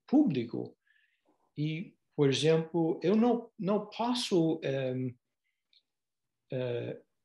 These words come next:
digamos, não posso poluir, ah, a terra da maneira que eu quiser. Isso fere,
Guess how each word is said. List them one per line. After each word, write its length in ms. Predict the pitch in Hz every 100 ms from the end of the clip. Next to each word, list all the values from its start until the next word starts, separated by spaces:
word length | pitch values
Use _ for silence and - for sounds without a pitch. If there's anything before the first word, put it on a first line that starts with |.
| _ _ _ _ - - - _
digamos, 760 | - 131 147 139 131 - - - _ _
não 280 | 147 151 151
posso 440 | - 233 220 185
poluir, 760 | - 170 156 147 185 147 123 - _ _ _ _ _ _ _ _ _ _ -
ah, 560 | 131 120 117 117 131 - _ -
a 80 | 127
terra 720 | - 160 151 139 143 127 - _ _ _ _ _
da 220 | 139 131
maneira 440 | 131 131 127 131 127
que 160 | -
eu 100 | 131
quiser. 520 | 123 120 113 120 117 - _ _ _ _ _ _
Isso 300 | - 202 294
fere, 720 | 269 - 160 160 160 170 285